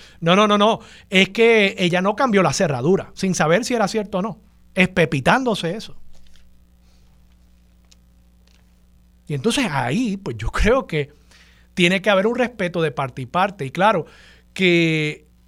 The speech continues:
el sistema debería incluso tener mayor respeto hacia los ciudadanos, que los ciudadanos hacia el sistema. Nosotros los ciudadanos debemos tener siempre mucha suspicacia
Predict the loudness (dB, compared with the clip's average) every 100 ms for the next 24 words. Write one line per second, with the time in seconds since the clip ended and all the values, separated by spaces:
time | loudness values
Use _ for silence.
0 | _ _ 0 2 2 -2 2 2 4 2
1 | 2 2 2 0 -2 -2 -2 -2 -2 -2
2 | 0 0 0 0 -2 -2 -2 -2 -2 2
3 | 4 4 0 0 -2 _ -20 _ _ _
4 | _ -2 4 6 4 2 -10 -10 -2 0
5 | 2 4 4 2 -2 -2 0 0 0 0
6 | 0 0 0 0 0 -2 -2 -4 -4 -4
7 | -4 2 2 4 0 -2 -4 -4 -2 -2
8 | -2 -2 -2 -2 -4 -4 -4 -2 -2 -2
9 | -2 2 4 4 2 0 -2 -6 -4 -4
10 | -4 -8